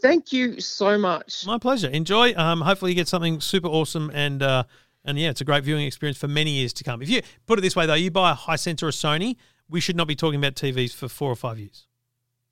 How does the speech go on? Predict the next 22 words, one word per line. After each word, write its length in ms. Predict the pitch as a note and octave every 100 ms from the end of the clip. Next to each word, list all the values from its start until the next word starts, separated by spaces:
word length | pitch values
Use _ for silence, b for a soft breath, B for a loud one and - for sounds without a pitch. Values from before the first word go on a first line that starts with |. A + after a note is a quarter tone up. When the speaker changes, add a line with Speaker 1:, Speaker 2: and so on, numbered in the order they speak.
| -
Speaker 1:
Okay, 220 | F3 E3
cool. 280 | - D#3+ - _ _ -
Cool. 280 | F3 - _ - b b b b b b b
Thank 300 | - A3+ A#3
you 100 | A#3
so 200 | G3+ A3
much. 200 | A#3 -
I 40 | D#3
think 160 | G3
I'm 80 | F3+
gonna 160 | D#3+ D3+
go 120 | D3+
shopping 380 | - F#3 A#3+ A3+
soon. 380 | F3 D3+ C3 -
Speaker 2:
Yes, 760 | C#3+ A3 F#3+ - - - - -
that's 180 | C#3+
what 80 | D3+
we 80 | C3+
love. 240 | B2+ A2+
Good 140 | - E3
on 120 | E3
ya. 120 | D3